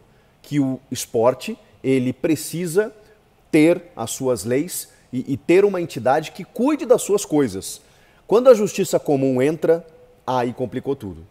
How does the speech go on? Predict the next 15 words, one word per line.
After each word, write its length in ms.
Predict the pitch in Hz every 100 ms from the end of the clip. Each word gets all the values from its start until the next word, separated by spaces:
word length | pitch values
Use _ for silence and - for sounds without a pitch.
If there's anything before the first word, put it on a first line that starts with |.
| _
porque 560 | 113 104 - 131 135 -
o 100 | 127
S 240 | 131 -
T 140 | 131 127
J 260 | 127 147
D 280 | 123 131 143 - _ -
não 280 | 127 185 208
pode 480 | - 185 196 156 156
não 340 | 170 208 240
acatar 600 | 214 - 160 - 175 175
uma 180 | 135 123
decisão 400 | 120 - 110 120
da 80 | 113
Justiça 400 | 104 - 107 107
Comum. 300 | 101 95